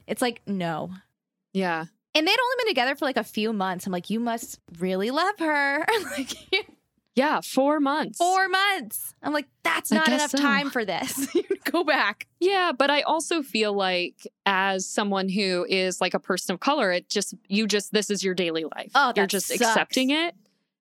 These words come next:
Speaker 2: And it sucks because this is just, like, even if it's not your significant other, it's how
Speaker 1: Someone
Speaker 2: you
Speaker 1: else.
Speaker 2: experience your life. And you're like, "Okay," you know?
Speaker 1: Ugh. And he knew
Speaker 2: <laughs>
Speaker 1: it too. He's like, "Mm,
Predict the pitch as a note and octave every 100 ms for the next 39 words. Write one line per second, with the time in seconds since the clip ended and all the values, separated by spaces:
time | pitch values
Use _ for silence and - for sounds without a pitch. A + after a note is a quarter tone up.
0 | - A#3+ A3 - - F4 - A#3 A3+ F#3+
1 | G3 A3 G3+ A3 - A3 G3+ _ G#3+ A#3+
2 | B3+ A#3+ G#3+ - G3 C4+ G#3+ - F3 F3
3 | - F3 D#3+ G3 A#3 F#3+ - - - -
4 | E3+ F#3 F3 F3+ - - D#4+ D#4 A3+ F3
5 | E3+ F#3 F#3+ - B3 C#4 D4+ C#4+ - F#3+
6 | F#3 F#3+ F#3+ F#3 G#3+ D#4 F4+ D#4 - _
7 | A3 A3+ A#3+ - - A#3 B3 G#3 G3+ G3
8 | F#3+ G3+ - _ _ _ _ _ _ -
9 | C4+ E4+ F4 D4+ D#4 F4+ G4+ D4 - -
10 | F4+ G4 D4 C4 A#3 G#3+ - F3+ F#3+ G3+